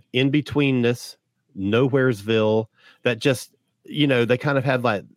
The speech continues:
a similar, uh, theme as far as their, their, the song name goes,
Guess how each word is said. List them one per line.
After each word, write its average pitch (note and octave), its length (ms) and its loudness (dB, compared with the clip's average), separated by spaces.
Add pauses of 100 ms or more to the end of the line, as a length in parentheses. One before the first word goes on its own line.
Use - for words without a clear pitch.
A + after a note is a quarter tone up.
(260)
a G#2+ 140 -4
similar, B2+ 720 2
uh, G2+ 280 0
theme B2 420 0
as G2 80 0
far A#2+ 180 0
as F#2+ 140 0
their, F#2 280 2
their, E2+ 280 -6 (140)
the E2+ 120 -6
song G#2+ 380 -2
name G#2 360 0
goes, F2+ 340 -2